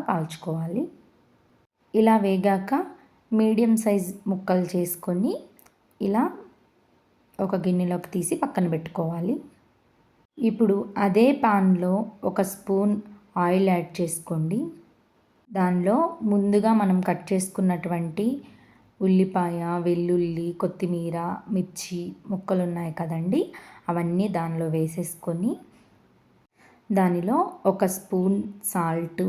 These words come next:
టూ స్పూన్స్ వేయించిన జీలకర్ర పొడి, ఒక స్పూన్ పసుపు వేసుకొని మొత్తం కలిసేలా ఇలా కలుపుకోండి. ఇలా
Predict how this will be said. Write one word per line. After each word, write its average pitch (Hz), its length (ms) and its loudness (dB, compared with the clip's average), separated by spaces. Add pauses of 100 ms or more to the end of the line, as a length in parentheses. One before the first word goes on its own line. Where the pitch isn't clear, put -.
(600)
టూ 196 80 4 (160)
స్పూన్స్ 180 480 -2 (160)
వేయించిన 180 420 0 (100)
జీలకర్ర 160 460 -2
పొడి, 170 240 -2 (800)
ఒక 180 220 0
స్పూన్ 185 320 0 (120)
పసుపు 165 440 -6 (360)
వేసుకొని 175 640 -2 (500)
మొత్తం 202 360 0 (120)
కలిసేలా 180 480 0 (140)
ఇలా 175 140 0 (100)
కలుపుకోండి. 165 640 -4 (1200)
ఇలా 214 160 6